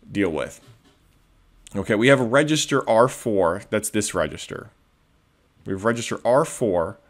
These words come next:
okay? We wanna isolate bits three through five, right? We start counting at zero, so zero, one, two, three, four, five. We wanna isolate bits three through five, okay?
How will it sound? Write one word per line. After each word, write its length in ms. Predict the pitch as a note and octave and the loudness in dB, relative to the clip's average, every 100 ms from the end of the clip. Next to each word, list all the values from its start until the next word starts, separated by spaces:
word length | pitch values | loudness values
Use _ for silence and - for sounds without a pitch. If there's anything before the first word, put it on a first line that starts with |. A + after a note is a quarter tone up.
| _ _ _ _ A2+ | _ _ _ _ -20
okay? 280 | - G2+ G2 - - - - | -12 -8 -8 -10 -20 -20 -4
We 100 | D3 | 0
wanna 220 | G#3 - - | 2 2 0
isolate 760 | C#3+ E3 - C3 A2+ G2+ G2 G#2+ | 2 2 2 2 4 2 0 0
bits 380 | A#2+ A#2 - - | 0 0 -4 -6
three 560 | - - B2+ C3+ C#3 | -14 -12 -2 2 2
through 240 | C#3 C3 A#2 | 2 -2 -4
five, 640 | - G2+ D2+ C#2+ - - _ _ - | 2 2 2 -6 -12 -20 _ _ -4
right? 160 | G2+ | -2
We 60 | F2+ | -2
start 240 | - A#2+ | 0 -2
counting 280 | - C3+ B2 | 0 0 0
at 120 | G#2 | -2
zero, 400 | G#2+ A#2 G2+ D#2+ | -2 0 2 0
so 160 | D#2 E2 | -2 -8
zero, 500 | F#2 G2+ A2 A2+ A2+ | -8 -4 0 4 4
one, 540 | A2 G2 G#2 G2 G2 G2+ - | 2 0 0 0 -2 -8 -10
two, 400 | - E3+ D#3 D3+ - _ _ _ | -2 2 2 0 -6 _ _ _
three, 480 | - D3 E3+ F#3+ F3+ | -6 0 0 0 -4
four, 560 | - - D3 C3+ B2+ | -10 -6 2 4 6
five. 640 | B2+ - C3 G#2+ D#2 - - - - _ | 4 0 2 2 0 -6 -14 -20 -20 _
We 100 | - | -4
wanna 200 | D#3 F3+ - | 2 2 2
isolate 580 | E3 F#3 - C3 A2 D2+ | 0 2 2 2 2 0
bits 280 | A2 - - | -2 -2 -6
three 360 | - A2+ B2+ | -6 -4 -2
through 200 | C#3 D#3+ | -4 -6
five, 640 | - A2+ G2 F#2 C3+ - - _ _ _ _ _ _ _ _ _ - | 2 4 6 4 0 -8 -20 _ _ _ _ _ _ _ _ _ -18
okay? 440 | A2 - G#2 G#2+ | -12 0 2 2